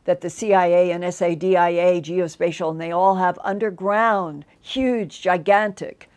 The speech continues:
archives of documents that the world has never seen. I just feel this is so important for people to now realize in the context of our congressional hearing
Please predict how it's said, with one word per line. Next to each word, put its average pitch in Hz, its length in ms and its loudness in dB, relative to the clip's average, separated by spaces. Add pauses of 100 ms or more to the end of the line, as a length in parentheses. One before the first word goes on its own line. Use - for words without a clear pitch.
(140)
archives 165 840 -2 (380)
of 165 180 -2
documents 175 760 0 (260)
that 180 140 -2
the 185 80 0
world 165 340 0
has 156 220 -8
never 156 240 -6
seen. 156 500 -12 (560)
I 254 100 4
just 262 200 -4
feel 226 200 2
this 185 220 -4
is 190 160 0
so 196 260 2
important 170 760 -6 (500)
for 202 100 -2
people 196 580 2
to 185 200 -4
now 185 300 2
realize 170 600 2
in 160 120 -6
the 160 80 -8
context 185 800 -6 (260)
of 165 160 -2
our 165 100 2
congressional 175 600 -4
hearing 165 500 -6